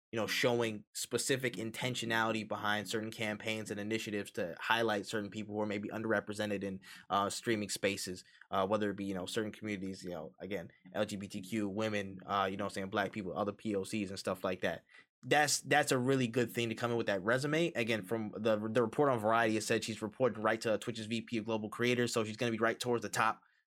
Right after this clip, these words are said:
of a lot of influential decisions, which is good. Um, and then she had a comment, which was like, uh, I believe she was like, "Yeah, I'm excited to partner with Twitch's creator community to understand their challenges, celebrate their successes, and create new opportunities and champion diverse voices on the platform as Twitch enters its next chapter." So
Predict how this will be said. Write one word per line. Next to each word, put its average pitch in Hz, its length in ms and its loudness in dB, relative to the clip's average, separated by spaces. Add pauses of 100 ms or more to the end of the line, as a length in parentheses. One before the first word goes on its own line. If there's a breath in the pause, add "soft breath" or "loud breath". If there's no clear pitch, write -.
(100)
of 110 220 2
a 110 60 2
lot 113 160 4
of 107 80 -2
influential 117 500 -2
decisions, 135 540 0 (140)
which 110 100 -8
is 110 100 -4
good. 139 340 4 (440 soft breath)
Um, 120 420 4
and 123 140 4
then 127 80 4
she 131 140 2
had 147 120 6
a - 20 4
comment, 127 440 2
which 120 160 -6
was 110 160 -4
like, 110 200 2
uh, 104 380 4 (100)
I - 60 -4
believe 120 280 2
she - 100 -2
was 104 100 0
like, 80 140 -2
"Yeah, 104 200 2
I'm 107 80 2
excited 123 280 2
to - 80 -10
partner 123 240 2
with 113 140 0
Twitch's 107 200 -2
creator 117 260 2
community 139 360 2
to 117 100 -2
understand 117 320 0
their 104 60 -2
challenges, 127 340 2
celebrate 117 300 2
their 98 80 -6
successes, 120 500 0
and 107 100 -4
create 113 220 0
new 113 80 2
opportunities 120 540 0
and 107 80 -6
champion 117 340 -2
diverse 107 280 0
voices 107 440 -2
on 113 80 -2
the 110 60 -2
platform 107 420 0
as 92 120 -4
Twitch 117 280 -2
enters 110 240 -4
its 92 140 -10
next 104 240 -4
chapter." 107 340 0
So 104 240 2